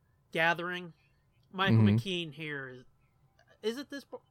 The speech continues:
Speaker 1: part or is it later? It might be later that I'm thinking of then.
Speaker 2: Oh, where he falls off the table?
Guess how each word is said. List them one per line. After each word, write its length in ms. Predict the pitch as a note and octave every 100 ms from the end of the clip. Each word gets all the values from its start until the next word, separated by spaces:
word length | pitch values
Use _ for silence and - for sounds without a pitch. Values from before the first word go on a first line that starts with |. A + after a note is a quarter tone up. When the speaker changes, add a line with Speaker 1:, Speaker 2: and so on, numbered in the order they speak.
| _
Speaker 1:
part 240 | B3 A#3
or 100 | A3
is 100 | F3
it 120 | D#3+
later? 340 | D3 C#3+ A2+ A#2+
It 80 |
might 160 | C#3 D#3+
be 100 | D#3+
later 320 | C#3+ C#3 C3+
that 120 | C3 C3
I'm 100 | B2+
thinking 240 | C3+ B2+
of 140 | C3+ B2+
then. 180 | C3 C3+ _ _ _ _ _ _ _ _ _ _ _ _ _ _ _ -
Speaker 2:
Oh, 120 | B2
where 140 | G#2+ G#2+
he 80 | G2+
falls 300 | - G2+ G2
off 120 | F#2+
the 80 | G2+
table? 440 | G2 F#2+ G#2+ A2